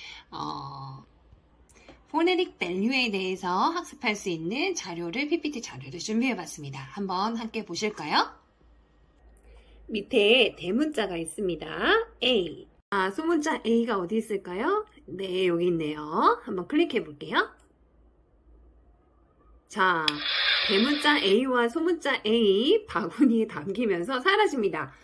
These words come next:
그 다음에는 알파벳 대문자 B가 나오고요. 이런 식으로 해서 A부터 G까지 아이들이 대문자, 소문자를 구별하고, 그냥 알파벳만 학습을 하면 학습적인 효과가 조금 떨어질 수 있으니까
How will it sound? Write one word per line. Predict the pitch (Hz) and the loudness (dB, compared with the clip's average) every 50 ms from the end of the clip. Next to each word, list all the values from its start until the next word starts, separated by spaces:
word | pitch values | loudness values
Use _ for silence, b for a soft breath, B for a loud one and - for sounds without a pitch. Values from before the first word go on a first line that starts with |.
| B B B B | B B B B
그 | - 220 | -6 -2
다음에는 | 196 269 277 247 226 196 185 190 226 285 381 415 403 - | 0 2 2 4 2 2 2 2 2 2 2 2 0 -2
알파벳 | - 190 180 180 - 226 208 202 233 233 233 226 | -4 -6 -6 -4 -4 -4 -2 2 2 0 0 0
대문자 | - - 175 180 185 185 180 - 262 285 311 302 294 | -4 -4 -4 -2 -2 -2 -2 -2 -2 -2 -2 -4 -8
B가 | - - 165 202 208 226 | -12 -8 -2 0 0 0
나오고요. | 214 170 151 151 147 143 170 196 294 392 349 185 - B B B B B B B | 0 0 -2 -4 -6 -4 -2 0 2 2 2 0 -2 B B B B B B B
이런 | 202 240 302 359 | 2 4 6 6
식으로 | 392 - 320 262 247 220 | 4 4 2 -2 0 0
해서 | 220 214 214 220 202 208 - | 0 -2 -2 -4 -6 -6 -4
A부터 | 180 185 190 202 196 - 208 | -2 0 0 0 -2 -4 -8
G까지 | 185 - - 151 147 - - - 170 - 151 156 196 269 381 466 B B B B B | -8 -6 -8 -10 -10 -8 -10 -10 -8 -8 -6 -4 0 2 2 0 B B B B B
아이들이 | - 151 165 170 170 175 156 190 202 202 | -12 -8 -6 -6 -6 -4 -2 -2 -2 -2
대문자, | - 180 151 156 156 160 156 151 147 139 - 226 277 311 349 349 | -2 -6 -6 -6 -6 -6 -6 -6 -8 -4 -4 -2 0 0 0 0
소문자를 | 339 370 359 370 392 359 349 - 277 220 196 196 - | 0 0 0 2 2 0 0 -2 -4 -4 -4 -4 -6
구별하고, | - 185 160 196 208 208 165 147 139 - 285 - - - B B B B B B B | -10 -8 -6 -4 -4 -4 -6 -6 -6 -4 -6 -6 -6 -10 B B B B B B B
그냥 | _ 220 208 214 214 202 | _ 0 0 0 0 0
알파벳만 | 139 330 349 - - 339 330 339 339 302 269 262 247 233 226 233 233 233 226 226 226 233 233 233 - - - | -2 -4 -4 -2 2 2 2 4 2 2 0 2 2 4 4 4 4 4 4 2 2 2 2 0 -4 -8 -8
학습을 | - 330 - - - - 285 254 | -8 -8 -4 -4 -4 -2 -2 -2
하면 | 254 233 233 220 240 | -2 0 0 -2 -2
학습적인 | 277 277 - 240 233 - 220 190 185 185 | -4 -8 -8 -10 -8 -6 -6 -4 -4 -2
효과가 | 202 226 220 - - 190 190 196 202 208 202 | -4 -4 -6 -6 -8 -8 -6 -6 -6 -6 -6
조금 | - 160 151 160 165 170 170 170 | -10 -12 -10 -8 -6 -8 -6 -6
떨어질 | 226 254 294 285 277 254 | -4 -4 -4 -4 -4 -6
수 | 233 - | -4 -4
있으니까 | 196 143 139 - 196 190 156 139 - - 269 294 - 277 | -4 -4 -2 -4 -4 -4 -4 -6 -6 -2 -2 -2 -2 -4